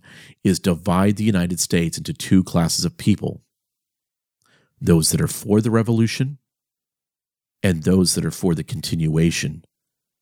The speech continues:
of the constitutional republic known as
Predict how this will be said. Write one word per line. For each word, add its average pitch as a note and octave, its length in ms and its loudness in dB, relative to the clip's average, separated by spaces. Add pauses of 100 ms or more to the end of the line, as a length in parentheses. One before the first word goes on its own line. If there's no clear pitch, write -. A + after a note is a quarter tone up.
(200)
of F#2 160 2
the F2 80 0
constitutional - 1160 0
republic - 800 -6 (920)
known B2+ 340 2
as - 520 -2